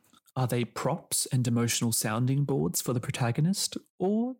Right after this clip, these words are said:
do they have thoughts and feelings and dreams? In Harry Potter and Avatar, our protagonist is surrounded by a group who know that they have to get the Chosen One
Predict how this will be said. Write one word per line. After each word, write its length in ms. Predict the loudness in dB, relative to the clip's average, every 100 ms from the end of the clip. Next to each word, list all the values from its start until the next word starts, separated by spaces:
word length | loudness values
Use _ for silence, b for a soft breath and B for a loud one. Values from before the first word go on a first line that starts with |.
| _
do 120 | 0
they 120 | 0
have 200 | 0 0
thoughts 580 | -2 -2 0 0 -4 -2
and 200 | 0 0
feelings 580 | 0 0 2 0 -2 -4
and 220 | 0 0
dreams? 720 | 2 2 2 2 0 -2 -2 -6 B B B B B B
In 180 | 0 2
Harry 300 | 2 0 0
Potter 460 | 0 0 0 0 -2
and 220 | 0 0 2
Avatar, 640 | 0 0 0 0 2 0 0
our 140 | 0
protagonist 760 | 0 -2 -2 -2 2 2 2 0
is 140 | 0
surrounded 500 | 0 0 0 0 0
by 140 | 0
a 60 | 0
group 340 | 0 0 -2
who 260 | -2 0 0 B B B -2
know 240 | 0 2
that 160 | 0 -2
they 80 |
have 240 | -2 -2 -2
to 100 | -2
get 120 | 0
the 60 | -2
Chosen 500 | 0 0 2 2 2
One 260 | 2 0